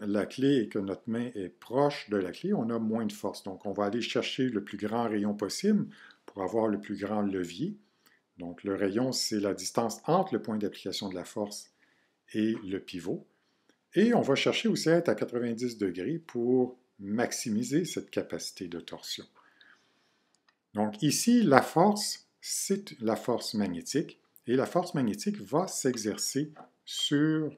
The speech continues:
les côtés du cadre. Donc si on regarde dans la figure neuf point trois, on indique un champ magnétique selon l'axe des Y et un courant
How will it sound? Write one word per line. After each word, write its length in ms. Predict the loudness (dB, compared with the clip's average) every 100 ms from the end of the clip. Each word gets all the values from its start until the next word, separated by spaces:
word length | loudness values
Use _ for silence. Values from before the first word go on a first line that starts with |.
| -10
les 240 | -4 -4
côtés 460 | 0 0 2 0 -2
du 160 | -4
cadre. 440 | -4 -2 -2 -8 -14 _ -20 -20 _
Donc 160 | -4 2
si 80 | 8
on 80 | 10
regarde 480 | 12 12 12 12
dans 160 | 8 6
la 140 | 4
figure 420 | 2 0 4 6 6
neuf 260 | 2 -2
point 200 | -6 -6
trois, 400 | -6 -4 -4 -4 -10 _ _ _ 0
on 220 | 4 6
indique 420 | 4 4 2 2
un 100 | 0
champ 220 | 0 0 0
magnétique 560 | 2 0 0 -2 -2
selon 400 | 0 2 2 2
l'axe 300 | 2 2 0
des 260 | -4 -8 -8
Y 460 | -6 -4 -6 -8 _ _ _ _ _ 0
et 240 | 2 2
un 160 | -2 -4
courant 520 | -2 -2 -2 -4 -6